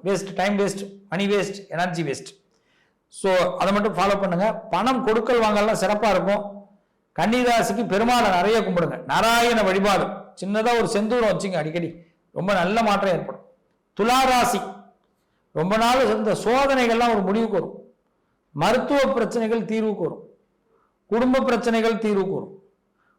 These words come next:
குடும்பம் சார்ந்த விஷயங்கள் ஏதாவது தலையிட்டு அதுல வம்பு வழக்குகளை வாங்கி, "அப்பா இந்த மாசத்துல விட்டுதுடா, ஒழிஞ்சுதுடா" அப்படின்னு ஒரு திருப்தி கிடைக்கும். இந்த பு-, பிரச்சனை ஒழியிற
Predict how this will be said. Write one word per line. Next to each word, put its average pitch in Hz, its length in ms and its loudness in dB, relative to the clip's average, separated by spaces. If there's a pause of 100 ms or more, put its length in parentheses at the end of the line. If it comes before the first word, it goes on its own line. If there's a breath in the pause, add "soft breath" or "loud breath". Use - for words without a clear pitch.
(120)
குடும்பம் 254 380 2
சார்ந்த 247 460 0
விஷயங்கள் 226 520 0
ஏதாவது 208 400 2
தலையிட்டு 220 480 0
அதுல 202 200 2
வம்பு 208 300 0
வழக்குகளை 220 480 2
வாங்கி, 196 340 0 (420 loud breath)
"அப்பா 180 480 -2 (180)
இந்த 180 180 -6
மாசத்துல 196 440 0
விட்டுதுடா, 190 360 0
ஒழிஞ்சுதுடா" 185 460 0 (440 soft breath)
அப்படின்னு 190 340 -4
ஒரு 165 140 -4 (540)
திருப்தி 202 340 -2
கிடைக்கும். 143 320 -8 (580)
இந்த 139 140 -8
பு-, 147 480 -4
பிரச்சனை 220 460 -2
ஒழியிற 220 280 2